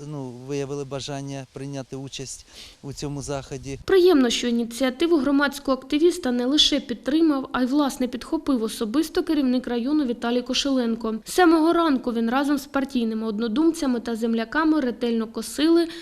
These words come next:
Speaker 2: вирубували очерет, згрібали траву, збирали сміття та вичищали криницю.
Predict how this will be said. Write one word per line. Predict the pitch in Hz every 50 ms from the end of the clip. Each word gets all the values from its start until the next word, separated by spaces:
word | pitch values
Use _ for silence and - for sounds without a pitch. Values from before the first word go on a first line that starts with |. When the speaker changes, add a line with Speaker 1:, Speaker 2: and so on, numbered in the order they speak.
| - - -
Speaker 2:
вирубували | - 330 381 381 339 240 233 240 226 233 233 233 226
очерет, | 226 220 - - 254 254 277 330 370 370 339 - -
згрібали | - 254 233 254 226 233 294 277 254 240 214
траву, | 202 - 226 240 254 285 330 349 349
збирали | 262 226 208 240 233 247 240 240 233 226
сміття | 233 - - 247 240 240 - - 339 349 359
та | 349 359 - 254
вичищали | 247 262 254 254 - 233 220 - - 247 262 285 277 262
криницю. | - 240 233 233 233 240 240 233 - - 247 226 226